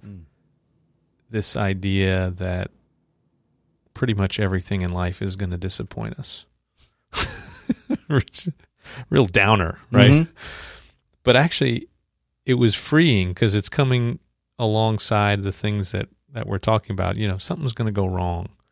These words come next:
Speaker 2: And he talks about a, a big theme in the Bible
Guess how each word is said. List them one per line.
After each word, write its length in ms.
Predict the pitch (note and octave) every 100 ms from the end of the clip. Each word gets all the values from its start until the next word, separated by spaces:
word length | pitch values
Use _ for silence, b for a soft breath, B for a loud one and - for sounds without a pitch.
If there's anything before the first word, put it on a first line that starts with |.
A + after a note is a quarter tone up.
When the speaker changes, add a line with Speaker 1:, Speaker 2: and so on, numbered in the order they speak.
| _ _ _ _ _ _ _
Speaker 2:
And 480 | G2+ F#2 F#2 F#2 F#2+
he 160 | A2+ A2
talks 360 | - G2+ - G#2
about 360 | G2+ F#2+ G2 - - _ _ _ -
a, 120 | B2+ A#2+
a 40 | G#2+
big 320 | - C3 A#2
theme 360 | - A#2+ A#2
in 100 | G#2+
the 100 | G2
Bible 640 | F#2 F#2+ G2 G2 F#2 F2